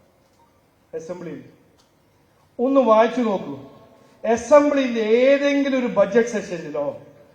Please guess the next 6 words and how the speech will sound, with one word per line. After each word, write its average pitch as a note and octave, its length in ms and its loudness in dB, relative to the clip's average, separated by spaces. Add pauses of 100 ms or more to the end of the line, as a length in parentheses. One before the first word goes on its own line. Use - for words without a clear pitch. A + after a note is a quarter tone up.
(260)
ഏതെങ്കിലും D4 640 2
ഒരു B3+ 220 -4
demand B3+ 260 0
for A#3+ 280 -2
grants A#3+ 280 -2
ഡിസ്കഷനിലോ F3+ 840 -6